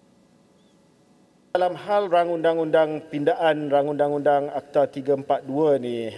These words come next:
uh, Yang Berhormat Tan Sri, sangat penting untuk kita mendapat penerimaan rakyat dan juga pematuhan rakyat.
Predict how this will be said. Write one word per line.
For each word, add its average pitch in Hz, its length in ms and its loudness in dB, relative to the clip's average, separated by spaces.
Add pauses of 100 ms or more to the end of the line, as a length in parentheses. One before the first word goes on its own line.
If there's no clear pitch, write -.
(120)
uh, 120 240 2
Yang 123 240 0
Berhormat 127 320 -4
Tan 123 160 0
Sri, 110 480 -10 (560)
sangat 170 560 0
penting 180 720 0
untuk 143 320 -2
kita 147 800 2 (320)
mendapat 135 560 0 (240)
penerimaan 143 720 0
rakyat 139 400 2 (720)
dan 143 240 4
juga 147 320 0
pematuhan 139 640 -2
rakyat. 127 480 0